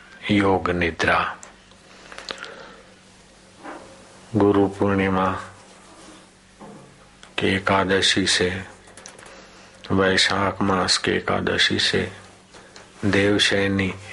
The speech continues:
एकादशी से लेकर देवजगी एकादशी तक भगवान अपने योग स्वभाव में रहते हैं।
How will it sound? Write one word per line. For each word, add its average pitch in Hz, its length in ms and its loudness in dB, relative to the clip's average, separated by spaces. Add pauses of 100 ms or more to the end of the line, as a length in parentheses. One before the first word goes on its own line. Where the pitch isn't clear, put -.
एकादशी 95 640 2
से 95 200 2
लेकर 90 520 -2 (1080)
देवजगी 95 840 0 (1120)
एकादशी 90 800 2
तक 87 380 -2
भगवान 90 680 0 (1080)
अपने 98 440 0
योग 95 360 2
स्वभाव 90 640 0
में 90 160 0
रहते 87 400 -4
हैं। - 320 -8